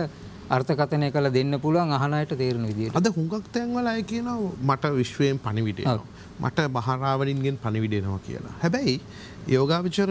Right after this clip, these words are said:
Speaker 2: අසේල ගුණරත්න මහත්මයා බොහොම දීර්ඝ කාලයක් තිස්සේ මේ විවිධ කාරණා පිළිබඳව කියනවා. හැබැයි ඔබ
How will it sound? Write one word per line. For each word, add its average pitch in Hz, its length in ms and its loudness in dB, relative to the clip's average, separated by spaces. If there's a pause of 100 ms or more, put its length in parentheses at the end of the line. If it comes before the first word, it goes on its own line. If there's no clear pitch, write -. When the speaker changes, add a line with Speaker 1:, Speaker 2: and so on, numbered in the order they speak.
Speaker 2:
අසේල 156 400 0
ගුණරත්න 170 400 -4
මහත්මයා 180 340 0
බොහොම 185 220 4
දීර්ඝ 156 320 2
කාලයක් 196 320 2
තිස්සේ 208 280 0
මේ 208 140 2
විවිධ 170 460 2
කාරණා 185 460 0
පිළිබඳව 220 500 -2
කියනවා. 139 500 2 (340)
හැබැයි 220 260 4
ඔබ 165 120 4